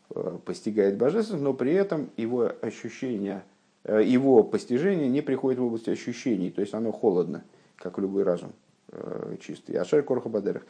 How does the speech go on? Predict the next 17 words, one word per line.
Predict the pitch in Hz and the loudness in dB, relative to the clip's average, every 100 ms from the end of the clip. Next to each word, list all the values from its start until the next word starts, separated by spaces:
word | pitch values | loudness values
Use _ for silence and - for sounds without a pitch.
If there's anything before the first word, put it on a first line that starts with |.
| - - - | -20 -20 -20
Шигу | - 139 151 | 0 2 4
беде-, | 202 170 147 | 4 6 4
бе-, | - 117 127 | 4 2 0
микарер | 127 131 139 - 175 185 185 | 0 -2 -2 4 6 6 4
бедерах | 139 123 156 160 139 | 2 0 4 2 4
авая. | 127 107 85 | 2 2 0
Так | 90 98 | -2 -4
вот, | 123 127 | -6 -2
э, | 110 113 110 107 | -2 -2 -4 -2
то | 110 | -4
есть | 104 | -2
это | 107 - 95 | -2 -2 -4
то, | - 175 | 0 0
как | 175 135 | 2 0
Амалек | 110 107 131 139 | 0 0 0 0
остужает | - - 110 113 90 | -4 -6 0 2 2
человека, | - 95 98 180 196 185 | -2 -6 -2 -2 -2 -4